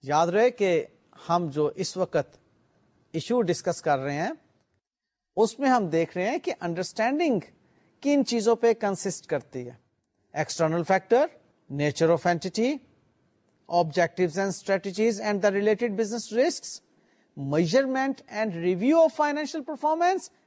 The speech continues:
and internal control۔ تو میں اب آپ کے ساتھ انٹرنل کنٹرول سے متعلق جو آڈیٹر کی انڈرسٹینڈنگز ہوتی ہیں ان باتوں کو ڈسکس کرنے جا رہا ہوں۔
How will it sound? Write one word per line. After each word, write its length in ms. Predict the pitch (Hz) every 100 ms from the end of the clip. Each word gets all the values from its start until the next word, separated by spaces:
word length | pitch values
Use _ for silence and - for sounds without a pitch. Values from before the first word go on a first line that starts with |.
| _
and 420 | 320 311 302 254 233
internal 380 | 208 220 214 208
control۔ 300 | 214 214 214 208 _ _ _ _ _ _ _ _ -
تو 160 | - _ -
میں 380 | 185 190 277 339
اب 180 | 269 277 214 - -
آپ 440 | 202 220 226 -
کے 100 | 202
ساتھ 480 | 175 - 170 196 208 -
انٹرنل 560 | 196 185 196 196 202
کنٹرول 960 | 190 180 170 - 180 202 226 240 214 156 113 _ _ _ _ _ - -
سے 140 | 294
متعلق 720 | 311 254 - 175 170 160 143 _ _ _ _ _ _ _ -
جو 380 | 127 180 185 180 -
آڈیٹر 800 | 165 175 220 233 269 269 247 175 - _ _ _ _ _ _ _ _
کی 160 | 214 220
انڈرسٹینڈنگز 800 | 214 214 - 202 185 190 160
ہوتی 420 | 160 151 170 175 202
ہیں 160 | 240 214 _ _ _ -
ان 180 | 277 214
باتوں 380 | 160 139 151
کو 280 | 139 190 220 214 -
ڈسکس 360 | 151 - 170 -
کرنے 260 | 151 135
جا 220 | 123 113
رہا 60 | -
ہوں۔ 100 | -